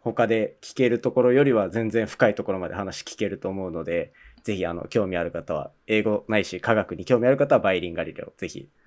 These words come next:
聞いてみていただけたら嬉しいです。ということで、今日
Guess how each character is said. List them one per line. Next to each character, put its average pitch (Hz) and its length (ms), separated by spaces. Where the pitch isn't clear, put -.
聞 98 120
い - 40
て 78 100
み 78 80
て - 120
い 80 60
た 98 120
だ 95 80
け 107 100
た - 140
ら - 60
嬉 87 220
し 87 120
い 73 40
で - 80
す。 - 280
と 151 80
い 147 40
う - 20
こ 147 100
と 135 120
で、 90 400
今 139 280
日 - 60